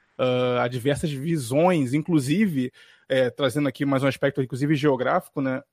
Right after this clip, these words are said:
é, religioso geográfico, na própria África, a ideia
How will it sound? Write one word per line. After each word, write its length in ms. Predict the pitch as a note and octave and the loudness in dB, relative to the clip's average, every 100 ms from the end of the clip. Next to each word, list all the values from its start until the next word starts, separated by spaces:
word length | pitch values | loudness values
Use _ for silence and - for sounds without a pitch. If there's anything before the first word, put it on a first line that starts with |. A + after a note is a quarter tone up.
| _ | _
é, 800 | D3 C3+ C3 B2+ B2 A#2+ A2+ B2 _ | -2 2 2 0 -4 -8 -12 -16 _
religioso 540 | - C3+ C#3+ B2+ E3+ D#3+ | -8 -2 0 2 0 0
geográfico, 640 | C3 B2 C3 E3+ - B2+ _ - | 0 0 0 -2 -6 -18 _ -4
na 220 | D3+ D#3 | 2 2
própria 540 | - E3 G#3+ A#3 G#3 | 4 4 6 6 6
África, 640 | D#3+ C#3+ G3 - F3+ - C#3 | 6 4 2 0 -2 -2 -2
a 160 | D#3 D3+ | 2 2
ideia 760 | D3 B2+ D3 G#3 G#3 C3 B2 | 2 2 2 4 4 2 -2